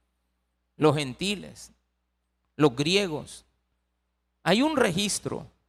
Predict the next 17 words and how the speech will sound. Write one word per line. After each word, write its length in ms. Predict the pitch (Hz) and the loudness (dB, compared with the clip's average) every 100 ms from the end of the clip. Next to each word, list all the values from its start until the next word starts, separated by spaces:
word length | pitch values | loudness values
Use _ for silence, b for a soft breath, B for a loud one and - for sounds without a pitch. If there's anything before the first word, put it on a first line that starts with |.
| _ _ _ _ _ _ _ _ _ _ | _ _ _ _ _ _ _ _ _ _
en 140 | 147 156 | -6 -2
el 160 | 147 | 0
año 560 | 170 208 202 196 180 - - _ _ _ _ - | 0 0 2 2 2 -2 -12 _ _ _ _ -8
sesenta 680 | - 175 - 233 208 147 | -2 0 2 0 -2 -4
después 280 | 127 123 180 | -4 -4 -4
de 100 | 175 | -4
Cristo, 440 | 180 165 - - - _ _ _ _ _ _ _ | -4 -4 -4 -8 -12 _ _ _ _ _ _ _
o 40 | |
sea, 160 | 170 147 | -2 -2
treinta 360 | 160 185 175 | -4 -6 -4
años 180 | 185 175 | -6 -4
después 260 | 156 - 185 | -6 -6 -6
de 100 | 160 | -6
que 100 | 135 | -6
Cristo 300 | 160 - 180 | -10 -10 -8
murió, 340 | 175 156 160 - _ _ _ _ _ _ _ _ _ _ _ _ _ _ _ | -6 -6 -6 -14 _ _ _ _ _ _ _ _ _ _ _ _ _ _ _
donde 760 | 147 202 196 190 190 185 180 | 2 4 4 0 2 0 -4